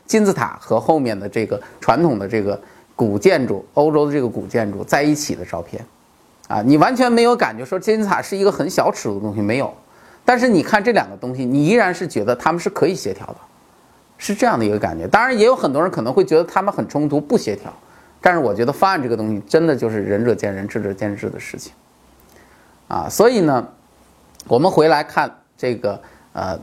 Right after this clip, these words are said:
安德鲁的这个方案。那么这个方案实际上，我为什么说它比老贝的方案更容易和环境协调？因为它是一个椭圆形的蛋，它是一个没有棱角的建筑。这个建筑最大的特点就是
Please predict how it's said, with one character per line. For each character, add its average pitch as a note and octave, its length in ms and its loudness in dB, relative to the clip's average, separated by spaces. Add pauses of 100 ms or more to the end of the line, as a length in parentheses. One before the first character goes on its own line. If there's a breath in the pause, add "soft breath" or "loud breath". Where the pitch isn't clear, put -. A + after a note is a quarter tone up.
(120)
安 E3 120 2
德 F3 80 4
鲁 D3+ 160 2
的 E2+ 100 -8
这 G#2+ 80 -6
个 G2 80 -2
方 G2+ 240 -4
案。 E2+ 160 -8 (200)
那 G#3+ 100 2
么 A#3+ 100 4
这 C#4+ 200 2
个 G3+ 100 4
方 E3+ 160 0
案 E3+ 140 0
实 D3 180 -10
际 G3+ 100 -4
上， C#3 220 0 (220 loud breath)
我 B2+ 160 4
为 A#3 120 4
什 G3 120 -2
么 F3+ 100 0
说 F3+ 220 0
它 A3+ 260 -2
比 G#2+ 320 -6 (300 soft breath)
老 A2 200 2
贝 A3+ 200 6
的 F3+ 100 4
方 D#3+ 160 2
案 D#3 140 0
更 C4+ 180 -2
容 G#2 240 0
易 G2+ 60 -8
和 G#2 100 -4
环 G2 220 -8
境 G2 80 -8
协 G2 180 -8
调？ G2 220 -10
因 E3 160 4
为 E3 40 2
它 D#3+ 220 0
是 D3 160 -6
一 A2+ 140 0
个 C3 160 4 (200 loud breath)
椭 F#2 380 -2
圆 G2 240 0
形 G#2+ 220 -4
的 C3 80 -2
蛋， - 220 -2 (460 soft breath)
它 A#3+ 120 2
是 A#3 140 0
一 G#3 80 2
个 G#3+ 100 4
没 G3+ 140 0
有 G3 100 4
棱 A2 320 -4
角 A#2+ 200 -2
的 D#2 80 -14
建 F2+ 260 -6
筑。 F#2 100 -10 (300 loud breath)
这 C#4+ 160 4
个 A3 80 6
建 A3+ 180 0
筑 F#3 80 0
最 G#3+ 240 2
大 D3+ 160 0
的 A2+ 120 -4
特 A#2+ 240 0
点 F#2+ 200 -8
就 D#3 160 2
是 A2+ 220 -4